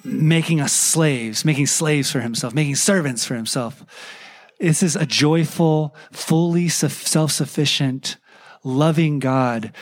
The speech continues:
who creates out of love a world to be loved and to return love, to share in love, to share in life. So God, let's get that good news statement up there, George.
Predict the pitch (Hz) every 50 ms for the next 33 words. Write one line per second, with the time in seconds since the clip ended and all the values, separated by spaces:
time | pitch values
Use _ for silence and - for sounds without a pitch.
0 | - - - - 165 135 - - 143 135 143 151 165 165 151 131 - - - -
1 | - - 143 151 160 156 160 147 131 120 113 117 117 117 110 104 101 98 - -
2 | - - - - _ _ _ _ - - - - - - - - - 135 127 120
3 | 135 151 165 165 156 135 127 120 - - - _ - - - - _ _ - -
4 | 170 151 - - 170 175 175 156 131 113 110 110 107 107 101 - - - - -
5 | - - - 143 139 135 127 113 123 120 - - 156 165 160 151 135 113 107 104
6 | 104 101 104 101 - 160 - - - _ - - _ _ _ _ - 147 - -
7 | - - 160 156 151 143 127 120 113 113 110 110 104 104 101 104 - - - -
8 | - - _ - 139 - - - 143 135 135 123 113 110 110 110 107 107 - -
9 | - - - - - - 160 151 135 156 160 175 175 156 135 117 110 - - _
10 | _ _ _ _ _ _ _ _ _ _ _ _ _ _ - - - 160 151 -
11 | 139 120 - 160 151 143 143 135 - - - 139 127 127 123 120 107 123 117 107
12 | 123 127 120 120 120 107 - - -